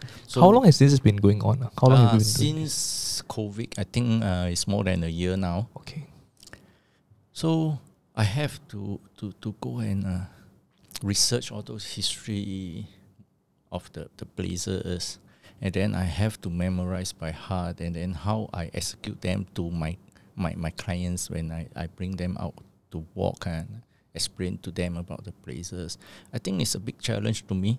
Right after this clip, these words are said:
Speaker 1: and I accepted this challenge. And, uh, I always have a,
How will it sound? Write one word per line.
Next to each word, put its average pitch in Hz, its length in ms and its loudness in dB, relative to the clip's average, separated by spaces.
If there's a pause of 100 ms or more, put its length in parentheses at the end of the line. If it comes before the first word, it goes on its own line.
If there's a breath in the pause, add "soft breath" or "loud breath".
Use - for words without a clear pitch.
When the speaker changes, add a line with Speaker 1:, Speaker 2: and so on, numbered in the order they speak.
(140)
Speaker 1:
and 98 200 -2
I 95 100 0 (120)
accepted 107 520 0
this 110 180 -6
challenge. 92 560 -4 (1600 soft breath)
And, 92 320 2
uh, 87 200 0
I 110 260 0
always 143 380 -4
have 95 400 0
a, 90 300 -4